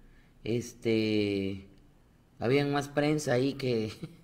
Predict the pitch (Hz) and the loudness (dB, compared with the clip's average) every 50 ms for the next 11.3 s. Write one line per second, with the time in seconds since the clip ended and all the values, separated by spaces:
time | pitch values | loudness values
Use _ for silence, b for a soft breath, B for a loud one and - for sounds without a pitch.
0 | _ _ - - - - - - - - - - - 113 113 98 82 - - 131 | _ _ -20 -20 -20 -20 -20 -20 -20 -20 -20 -10 -2 0 0 0 0 0 2 4
1 | 123 120 117 117 131 143 147 147 139 123 123 117 - 123 127 123 123 117 98 117 | 4 4 4 4 2 4 4 4 4 4 2 2 2 2 2 2 2 4 4 2
2 | 107 104 - 127 131 147 139 - 123 117 120 104 98 - - - - B B B | 2 2 0 -4 -4 -4 -6 -4 -4 -4 -4 -4 -8 -10 -16 -18 -18 B B B
3 | B B B B B B B B B _ _ - - 117 113 120 120 123 127 135 | B B B B B B B B B _ _ -2 0 2 4 4 4 4 4 2
4 | 135 135 139 139 151 170 160 - 139 - 110 113 110 113 113 - - 110 113 113 | 2 0 0 -2 -4 -4 -4 -4 -8 -2 -2 -2 -2 -2 -6 -4 -2 -2 -2 -2
5 | - - 127 123 110 113 117 104 - 101 98 98 92 90 92 87 - - 110 113 | -4 -4 0 0 0 0 0 -2 -4 -4 -4 -4 -6 -6 -10 -12 -4 0 2 2
6 | 117 123 120 110 98 92 92 90 87 - - - - b b b b b b b | 4 4 2 0 0 -4 -6 -8 -12 -14 -16 -20 -20 b b b b b b b
7 | b - 110 120 120 123 107 107 107 107 110 101 - - 92 92 98 104 110 107 | b -6 -6 -4 -2 0 0 2 2 0 -2 -4 -6 -6 -4 -2 -2 -2 -2 0
8 | 95 95 92 98 104 104 104 110 107 101 95 92 95 - - b b b b b | -2 0 0 0 0 0 0 -2 -4 -4 -6 -8 -10 -14 -20 b b b b b
9 | b b b b b b _ _ _ _ _ _ - 123 120 - - 139 160 190 | b b b b b b _ _ _ _ _ _ -4 -4 -4 -2 -2 -2 -2 0
10 | 208 220 208 180 131 - 147 139 139 - 135 117 107 110 113 113 117 113 113 - | 0 -2 -2 -2 -2 -2 -2 -2 -2 0 0 2 2 2 2 0 0 -2 -2 -4
11 | 135 165 196 233 - | -4 -4 -4 -6 -10